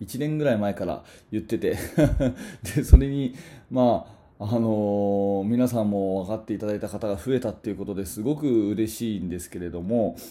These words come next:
まあ、三人制のバスケット、日本もね、えー、あ、にゃ、日本、日本の男子も女子も大接戦をこう、あの、制してですね、非常に、えー、波に乗っているというところで、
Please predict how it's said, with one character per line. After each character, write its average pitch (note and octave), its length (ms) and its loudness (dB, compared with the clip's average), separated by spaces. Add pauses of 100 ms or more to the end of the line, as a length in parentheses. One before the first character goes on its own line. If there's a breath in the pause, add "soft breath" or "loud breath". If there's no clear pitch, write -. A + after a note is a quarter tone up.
(120)
ま F#3 120 -2
あ、 D3 40 2
三 C#3 220 0
人 C#3+ 140 -2
制 C3+ 100 -4
の C3 80 -2
バ B2+ 140 0
ス B2 80 -8
ケ C3 60 -2
ッ - 40 -6
ト、 A2 100 -4
日 B2 140 2
本 C3 260 -2
も G2 120 -2
ね、 A#2 260 2
え G#2 260 -4
ー、 G#2 80 -2
あ、 G#2 60 0
に G#2+ 80 0
ゃ、 A2 80 0
日 G#2+ 180 -2
本、 G#2+ 640 -2
日 A2+ 120 -2
本 A2+ 200 2
の G2 80 0
男 B2+ 240 2
子 A#2 180 -6
も G#2+ 180 0
女 G#2+ 120 -2
子 A2 140 -4
も G#2+ 300 0 (440 loud breath)
大 B2+ 220 2
接 F#3 160 0
戦 A2+ 320 0
を F2+ 40 -4
こ F#2 340 0
う、 - 120 -20 (760)
あ F#2 120 -4
の、 F#2+ 260 -2
制 A#2 280 0
し - 100 -6
て F2 120 -8
で C2 80 -8
す - 120 -10
ね、 E2 200 -6
非 G2+ 100 -10
常 A#2+ 180 -2
に、 D3 240 -2 (300 loud breath)
え A#2+ 160 2
ー、 A2 40 0
波 A2+ 220 4
に A2 100 2
乗 F#2 100 -2
っ F#2 40 -6
て - 200 -8
い F#2 60 -2
る F2+ 100 -6
と E2+ 120 -4
い G2+ 140 -2
う F#2+ 60 -4
と F#2 120 -12
こ G#2 140 -4
ろ G2+ 100 0
で、 E2+ 220 -4